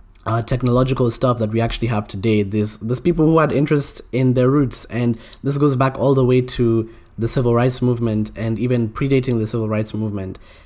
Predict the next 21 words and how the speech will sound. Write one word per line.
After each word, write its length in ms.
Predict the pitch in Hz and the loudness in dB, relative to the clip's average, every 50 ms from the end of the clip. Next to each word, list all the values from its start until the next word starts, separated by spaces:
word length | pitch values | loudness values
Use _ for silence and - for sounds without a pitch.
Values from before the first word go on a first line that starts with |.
| - - | -14 -6
Like, 360 | - 110 110 107 104 104 - - - - - - - | -2 0 0 0 0 -2 -6 -14 -20 -20 -20 -16 -6
the 200 | 104 113 117 113 | -2 0 0 0
Pan-African 540 | 110 143 135 135 135 131 131 - - 127 123 | 0 0 0 0 0 -2 -4 -4 -4 -4 -2
Congress 380 | - 139 127 127 127 123 127 - | 0 0 0 0 0 0 -2 -4
of 100 | 107 113 | -4 -4
nineteen 340 | 110 110 117 - - 120 | -4 -4 -4 -4 -6 -6
hundred 540 | 120 120 123 127 117 113 107 101 92 95 - - - - _ _ _ _ _ _ _ - | -4 -2 -2 0 0 0 -2 -4 -6 -8 -14 -18 -20 -20 _ _ _ _ _ _ _ -4
was 160 | 117 117 117 | -4 -2 0
actually 340 | 117 131 127 - - 131 123 | 0 -2 -2 -2 -4 -4 -2
organized 540 | 127 156 165 156 147 135 131 127 123 127 | 0 0 2 2 2 2 2 0 -2 -2
by 120 | 117 120 117 | -2 -2 -2
a 80 | 113 | 0
man 240 | 113 117 117 117 117 | 0 0 0 -2 -2
from 260 | 113 120 113 107 107 | -2 -4 -4 -4 -4
Trinidad 400 | - - 139 135 131 131 127 123 | -4 -2 -2 0 0 0 0 0
and 120 | 117 117 113 | -2 -2 -4
Tobago 480 | - 113 107 123 123 110 117 110 107 | -4 -4 -2 -2 -2 0 0 -2 0
named 400 | 104 110 110 110 110 110 107 107 - - - - - - - | -2 -2 0 0 0 0 -2 -4 -6 -14 -20 -20 -20 -20 -10
Henry 340 | - 135 135 139 139 135 135 | -4 0 2 2 4 2 2
Sylvester 640 | 127 - - 135 123 107 117 117 113 - - 127 113 | 0 -2 -2 -2 -2 0 0 -2 -2 -4 -4 -2 -2
Williams. 720 | 107 101 117 120 117 107 98 87 - - - - - - | 0 0 0 0 0 0 -2 -6 -12 -14 -16 -16 -16 -16